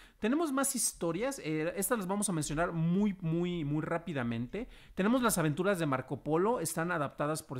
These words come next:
eh, Sven Elven, eh, o el Seven Eleven, creo que podría ser por ahí en, en el manejo de la ilustración.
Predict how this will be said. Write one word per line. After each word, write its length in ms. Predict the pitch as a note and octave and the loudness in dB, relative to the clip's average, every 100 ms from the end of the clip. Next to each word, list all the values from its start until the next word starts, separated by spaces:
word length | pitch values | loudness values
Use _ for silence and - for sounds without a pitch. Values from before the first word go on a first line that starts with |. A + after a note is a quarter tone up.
| C#3 | -4
eh, 400 | C3+ B2 B2 B2+ | -2 -2 -2 -6
Sven 380 | A#2 A#2+ D#3 E3 | -8 -2 0 0
Elven, 460 | D3 D#3 F#3+ C#4 - - - - _ - | -2 0 0 -2 -6 -18 -20 -20 _ -6
eh, 560 | C#3 C#3+ C#3 C3+ C3+ C3 | 0 2 2 2 2 2
o 100 | C3+ | 4
el 120 | D3+ | 4
Seven 440 | - - G3 F3+ | 2 4 6 6
Eleven, 480 | C#3 D#3+ F#3+ C4 D4+ | 6 6 6 2 0
creo 180 | - E3+ | -2 -2
que 80 | F3 | -2
podría 320 | C#3 C3+ E3 | -2 -2 -2
ser 240 | F3+ F3 | -2 -2
por 160 | F3 C#3 | -2 -2
ahí 360 | B2+ F3+ G#3+ | 0 0 0
en, 160 | D3 A#2+ | -2 -2
en 140 | A2+ | -4
el 100 | A2+ | -4
manejo 340 | A2+ A#2+ C3 C#3 | -4 -4 -6 -4
de 100 | C3 | -4
la 80 | A#2 | -4
ilustración. 760 | A#2 A2+ - C3 - D#3+ A3 | -4 -6 -8 -8 -4 -2 -4